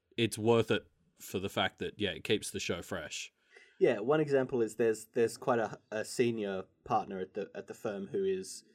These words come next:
Speaker 2: who works in family law and earns a lot of
Speaker 1: Yeah,
Speaker 2: money for the firm.
Speaker 1: David, David Lee, right?
Speaker 2: Yeah, um, and he basically brings in Alicia every so often just to throw around her name, um, and
Speaker 1: Yep.
Speaker 2: because she's good at talking to
Speaker 1: <laughs>
Speaker 2: people, really. Um,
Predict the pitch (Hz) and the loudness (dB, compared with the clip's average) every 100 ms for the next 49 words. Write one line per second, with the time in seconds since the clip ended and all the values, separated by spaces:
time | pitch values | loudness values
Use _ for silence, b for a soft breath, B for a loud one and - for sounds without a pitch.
0 | b - 113 107 104 - 95 110 104 110 | b -2 0 0 -2 -6 -6 -4 -4 -2
1 | 113 123 131 135 _ - 98 98 101 98 | 0 2 2 0 _ -10 -6 -2 2 2
2 | 95 92 92 104 - 101 - 98 104 - | 4 2 0 -2 -4 -4 -2 -2 -2 2
3 | 110 104 104 92 - 110 95 95 98 87 | 4 4 2 0 2 2 2 0 0 0
4 | 90 123 - _ _ _ 131 104 - _ | -2 -2 -6 _ _ _ 4 4 2 _
5 | - 113 104 120 117 151 156 156 - 151 | 0 2 2 -2 0 4 4 4 2 0
6 | 123 123 123 127 117 107 117 - 107 104 | 4 4 4 2 4 2 2 2 2 0
7 | - 117 113 123 110 - 107 - 107 - | -2 0 0 2 0 0 -2 -2 -4 -4
8 | 113 - 107 104 98 101 - 92 95 98 | -4 2 2 4 2 -2 -4 -6 -4 -2
9 | 135 175 202 - - 98 - 107 101 123 | -2 -2 -8 -6 -2 -2 0 0 2 -2
10 | 113 - 113 - - 156 127 120 123 117 | -2 2 4 2 0 0 -2 -2 -2 -2
11 | 131 143 147 110 117 135 - 110 98 95 | 0 -2 0 0 0 -2 -4 -6 -4 -6